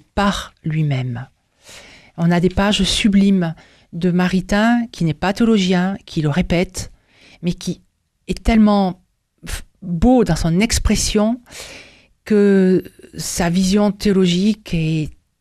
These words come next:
claire et peut nous aider dans ce temps de montée lente vers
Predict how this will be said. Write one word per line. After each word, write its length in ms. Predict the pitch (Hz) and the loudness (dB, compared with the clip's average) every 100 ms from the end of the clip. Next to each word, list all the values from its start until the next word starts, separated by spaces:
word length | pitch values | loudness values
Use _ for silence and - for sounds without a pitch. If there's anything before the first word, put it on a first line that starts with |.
| _ _ - | _ _ -2
claire 440 | 185 160 - - - _ _ _ | 0 2 -2 -8 -14 _ _ _
et 100 | 180 | -6
peut 160 | - 190 | 0 0
nous 380 | 180 156 156 196 | 0 -2 0 0
aider 320 | 160 170 214 - - - - | 2 0 -2 -12 -20 -20 -6
dans 100 | 180 | -4
ce 120 | - | -2
temps 320 | 180 - 185 190 | -2 0 2 2
de 120 | 165 | 2
montée 360 | 160 175 - | 2 0 0
lente 380 | 160 165 185 - | 0 0 -2 -4
vers 420 | 123 160 - - | -4 -4 -4 -8